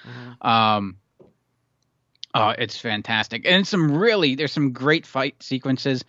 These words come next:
Speaker 2: Like I say, they get to kill the goddamn penguin. Um, it's pretty, it's, I would say it's even violent for a Jean-Claude Van Damme movie. It's pretty bloody.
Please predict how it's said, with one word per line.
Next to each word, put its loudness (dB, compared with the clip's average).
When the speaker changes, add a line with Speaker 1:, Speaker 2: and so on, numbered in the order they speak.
Speaker 2:
Like 2
I 4
say, 0
they -2
get -4
to -4
kill -2
the -2
goddamn 0
penguin. -2
Um, 2
it's 0
pretty, 0
it's, -2
I 4
would -2
say 2
it's -2
even -2
violent 2
for -8
a -4
Jean-Claude -2
Van -2
Damme -2
movie. 0
It's -2
pretty 0
bloody. 2